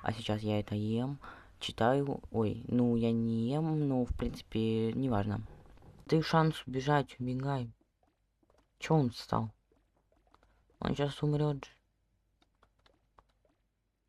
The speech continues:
Убегай. Ну ладно. Так, всем привет или здравствуйте. Да,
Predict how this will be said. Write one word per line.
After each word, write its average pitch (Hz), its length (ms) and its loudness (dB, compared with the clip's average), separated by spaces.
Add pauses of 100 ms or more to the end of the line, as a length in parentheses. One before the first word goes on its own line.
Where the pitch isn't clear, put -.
(1700)
Убегай. 156 760 2 (800)
Ну 190 220 2
ладно. 147 420 4 (2000)
Так, 120 300 0
всем 139 240 2
привет 156 360 6 (160)
или 120 540 2
здравствуйте. 170 600 2 (960)
Да, 113 220 2